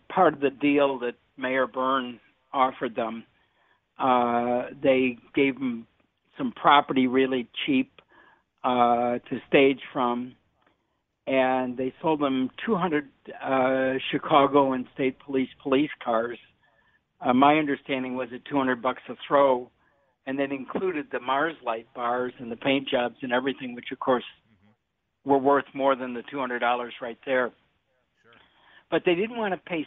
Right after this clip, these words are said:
Speaker 1: stunt money, uh, for union or guild stunt drivers to drive all those cars.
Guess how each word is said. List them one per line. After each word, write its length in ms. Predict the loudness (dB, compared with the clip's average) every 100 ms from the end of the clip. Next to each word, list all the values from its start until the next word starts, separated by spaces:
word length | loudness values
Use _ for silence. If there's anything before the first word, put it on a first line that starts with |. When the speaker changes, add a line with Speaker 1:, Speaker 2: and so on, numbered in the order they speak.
| -6
Speaker 1:
stunt 280 | -4 -4 -4
money, 400 | -12 -12 -16 -20 _ _ _ _ _ _ _ _ _
uh, 400 | 4 6 6 4 0 -6
for 400 | 0 2 2 0 -6 _ _ _ _
union 440 | -2 0 2 -2 -4
or 100 | -8
guild 400 | -10 -6 -6 -6 -10
stunt 280 | -4 -4 -4
drivers 520 | -4 -4 -4 -8 -16 -18 -8
to 100 | -8
drive 340 | -2 0 2 2
all 120 | -2
those 200 | -2 -12 -6
cars. 340 | 2 2 2